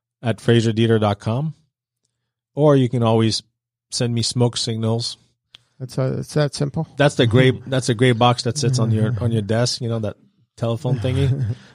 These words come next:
Speaker 1: Um, four zero four, five seven three, four five one four.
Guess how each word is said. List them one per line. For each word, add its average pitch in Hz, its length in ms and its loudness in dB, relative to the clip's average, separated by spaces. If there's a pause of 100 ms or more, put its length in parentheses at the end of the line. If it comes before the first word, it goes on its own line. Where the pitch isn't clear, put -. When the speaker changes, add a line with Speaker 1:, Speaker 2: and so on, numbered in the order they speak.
(120)
Speaker 1:
Um, 110 440 0
four 135 300 4
zero 127 340 6
four, 139 500 2 (680)
five 117 280 0
seven 120 360 0
three, 127 420 0 (480)
four 127 240 2
five 113 460 -2 (120)
one 107 240 -4
four. - 300 -12